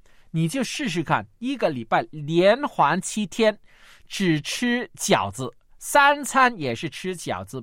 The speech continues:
不吃其他东西，最好是同一款，都是白菜、猪肉，什么都可以。你可以试试看不同煮法。那如果你够勇气，我说，那你可以试到复活节啊。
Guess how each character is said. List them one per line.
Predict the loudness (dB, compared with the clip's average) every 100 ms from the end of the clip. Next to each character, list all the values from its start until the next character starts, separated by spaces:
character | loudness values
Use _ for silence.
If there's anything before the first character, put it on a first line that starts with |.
| -10
不 | -4 -4
吃 | -4 -4 -6
其 | -6 -2
他 | 0
东 | 0 -2
西， | -4 -8
最 | -2 0
好 | 0
是 | -2
同 | -6 -6
一 | -8
款， | -2 -2 -2 -8 -20 -6
都 | -4
是 | -2 -2
白 | -4 -4
菜、 | -2 -4
猪 | -4
肉， | -2 -2
什 | -4
么 | -10
都 | -10
可 | -10 -10
以。 | -12 -16 -20 -20 -20 -20
你 | -10 -6
可 | -2 -2
以 |
试 | -2 -4
试 | 0
看 | 0
不 | 2 -2
同 | -4
煮 | -6 -8 -6
法。 | -6 -6 -10 -20 -2
那 | 2
如 | 4 4
果 | 2
你 | 2
够 | 2 2
勇 | 0 -6
气， | -4
我 | -4 -2
说， | 0 -2 -2
那 | -8 -6 -6
你 | -8
可 | -6 -4
以 |
试 | -4 -4 -2
到 | 0 0
复 | -2 -6
活 | -6
节 | -6 -6
啊。 | -4 -2 -2 -4